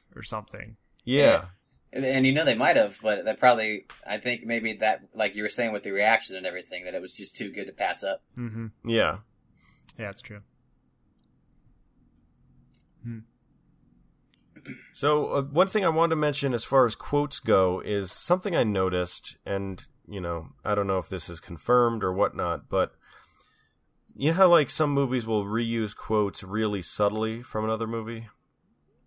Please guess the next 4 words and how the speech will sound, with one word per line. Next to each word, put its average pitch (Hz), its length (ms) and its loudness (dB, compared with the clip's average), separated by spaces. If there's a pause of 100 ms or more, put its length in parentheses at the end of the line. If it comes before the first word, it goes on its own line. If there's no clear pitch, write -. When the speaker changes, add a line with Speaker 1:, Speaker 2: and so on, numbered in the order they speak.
(120)
Speaker 2:
Um, 87 600 -6 (400)
Speaker 1:
Sure. 110 280 -10
Speaker 2:
the 104 80 -6
example 107 720 0